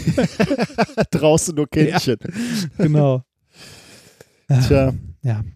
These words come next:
Speaker 2: Kommen wir, äh, kommen wir zu dem Mittelteil unserer Sendung.
Speaker 1: Ah, richtig. Wir kommen zum Experiment der Woche. Ja, das ist auch was Schönes. Ähm, das ist eine Sau, die auch bereits durchs, äh, Dorf, Internetdorf
Speaker 2: Ah,
Speaker 1: getrieben
Speaker 2: ich glaub,
Speaker 1: wurde.
Speaker 2: dann hab ich die auch schon mitbekommen.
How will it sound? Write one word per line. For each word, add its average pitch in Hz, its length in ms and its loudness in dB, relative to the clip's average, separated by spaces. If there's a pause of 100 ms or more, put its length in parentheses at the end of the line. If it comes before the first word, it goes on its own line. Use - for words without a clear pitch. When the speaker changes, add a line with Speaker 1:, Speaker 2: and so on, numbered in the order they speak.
(220)
Speaker 2:
Kommen 240 240 2
wir, 180 500 4
äh, 160 40 0
kommen 180 220 0
wir 160 320 4
zu - 160 -6
dem 147 160 4
Mittelteil 135 500 2
unserer 120 260 0
Sendung. 113 600 0 (840)
Speaker 1:
Ah, 180 180 4
richtig. 156 460 0
Wir 131 80 0
kommen 175 180 2
zum 147 200 -4
Experiment 143 540 -4
der 107 140 0
Woche. 113 280 -4
Ja, 95 180 0
das 123 160 -2
ist - 60 -2
auch 143 140 -4
was - 140 -2
Schönes. 196 500 -6 (500)
Ähm, 127 480 0
das 123 160 0
ist 160 160 0
eine 139 200 2
Sau, 131 280 2
die 139 200 -2
auch 117 280 -4
bereits 117 440 0
durchs, - 340 -2
äh, 120 480 -4
Dorf, 127 400 -2
Internetdorf 101 680 -4
Speaker 2:
Ah, 135 80 2 (260)
Speaker 1:
getrieben 135 60 6
Speaker 2:
ich 107 60 -2
glaub, 143 100 2
Speaker 1:
wurde. 135 100 4
Speaker 2:
dann 131 80 4
hab 127 80 2
ich 104 60 0
die 135 120 0
auch 117 120 4
schon 123 160 0
mitbekommen. 117 540 -2